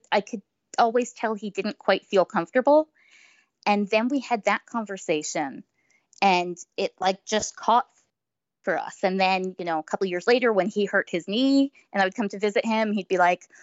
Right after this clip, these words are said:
"I know you came all this way and, you know, and I still love you and want you, but I am in pain and can't, or, you know,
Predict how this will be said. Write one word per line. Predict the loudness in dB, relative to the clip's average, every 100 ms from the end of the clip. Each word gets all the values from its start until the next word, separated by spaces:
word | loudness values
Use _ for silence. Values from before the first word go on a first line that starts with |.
| -20 -20 -6
"I | 0
know | 2
you | 2
came | 0 -2
all | -2
this | -2 0
way | 4 4 2
and, | -2 -6
you | -8
know, | -6
and | -6 -6 -6 -6
I | -6
still | -4 -2
love | 2 0 0
you | -4
and | -2
want | 0 -2
you, | -2 -4
but | -4 0
I | -2
am | -2 -4 -8 -12
in | -8 -8 -8
pain | -4 -2 -2 -4
and | -6 -8
can't, | 0 2 4 2 -2
or, | -8
you |
know, | -12